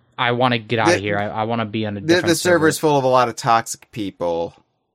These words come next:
Speaker 2: and I just don't have the fortitude today to deal with it because life is hard. The world sucks. And my one escape, this silly little pirate game,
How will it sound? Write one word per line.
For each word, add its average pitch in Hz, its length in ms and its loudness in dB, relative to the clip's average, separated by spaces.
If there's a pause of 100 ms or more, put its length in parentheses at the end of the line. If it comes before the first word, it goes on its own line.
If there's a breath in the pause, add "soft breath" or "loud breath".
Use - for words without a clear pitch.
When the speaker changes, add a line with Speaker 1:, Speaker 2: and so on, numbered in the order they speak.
(480)
Speaker 2:
and 104 460 0
I 107 180 2
just 117 320 -8
don't 117 300 -2
have 101 800 -2
the 90 640 -8 (160)
fortitude 120 760 -4
today 92 340 -4
to - 160 -16
deal 123 380 -4
with 95 220 -4
it 87 160 -8
because - 320 -14
life 98 340 -2
is 104 140 -10
hard. - 580 -2 (680 soft breath)
The 104 120 -6
world 104 720 -2
sucks. - 800 -2 (380 soft breath)
And 104 340 -2
my 110 260 2
one 113 220 0
escape, 104 640 -4
this 95 160 -8
silly 117 320 -6
little 113 220 -4
pirate 113 440 -2
game, 90 440 -6